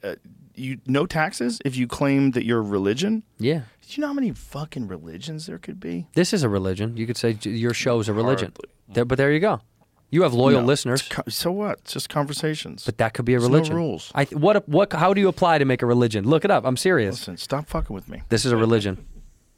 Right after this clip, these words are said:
Speaker 2: I, you know it is. You know it's, like, an inch away from being one. You could just say, "My f-, people who, you have followers. They listen to you.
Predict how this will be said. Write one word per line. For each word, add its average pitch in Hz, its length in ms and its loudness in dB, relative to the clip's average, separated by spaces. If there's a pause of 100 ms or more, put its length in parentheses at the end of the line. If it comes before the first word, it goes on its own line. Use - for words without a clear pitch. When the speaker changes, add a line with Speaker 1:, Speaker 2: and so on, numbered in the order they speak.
(520)
Speaker 2:
I, 156 240 2 (140)
you 139 220 2
know 156 240 4
it 123 80 4
is. 135 340 2
You 147 140 4
know 180 160 4
it's, 139 100 0
like, 131 100 0
an 127 80 0
inch 135 200 0
away 120 200 4
from 110 180 -4
being 120 260 0
one. 92 160 -4 (260)
You 175 140 2
could 190 160 0
just 180 200 2
say, 156 320 4
"My 127 200 0
f-, 113 160 -8 (160)
people 156 240 0
who, 180 180 2 (100)
you 139 140 4
have 131 80 4
followers. 139 680 2 (840)
They 117 120 4
listen 135 320 4
to 113 60 4
you. 113 240 4